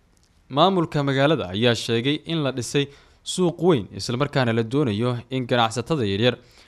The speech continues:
ay deegaamo ka samaystaan, isla markaana halkaasi degaan. Balse ganacsatada yaryar ee magaalada Guriceel ayaan iyagu ku qanacsanayn suuqaasi iyo aadidiisa, waxayna door bidayaan in ay ku ganacsadaan waddada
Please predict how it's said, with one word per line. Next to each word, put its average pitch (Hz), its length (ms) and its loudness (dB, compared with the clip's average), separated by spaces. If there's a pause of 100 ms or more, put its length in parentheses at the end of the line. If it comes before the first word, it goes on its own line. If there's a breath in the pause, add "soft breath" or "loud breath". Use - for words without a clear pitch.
(200 soft breath)
ay 147 160 2
deegaamo 143 580 2
ka - 100 0
samaystaan, 135 640 -2
isla 113 220 -4
markaana 127 360 0
halkaasi 123 420 0
degaan. 127 280 2 (560 soft breath)
Balse 110 400 -2
ganacsatada 123 580 0
yaryar 135 360 2
ee 147 100 -2
magaalada 131 420 0
Guriceel 120 400 0
ayaan 113 340 0
iyagu 127 320 -2
ku 180 160 -8
qanacsanayn 127 560 -2
suuqaasi 107 600 -2
iyo 120 140 2
aadidiisa, 123 520 0 (600 soft breath)
waxayna 170 380 0
door 160 260 2
bidayaan 120 760 0
in 135 220 -6
ay 120 160 -2
ku 156 140 -4
ganacsadaan 139 580 0 (120)
waddada 123 360 0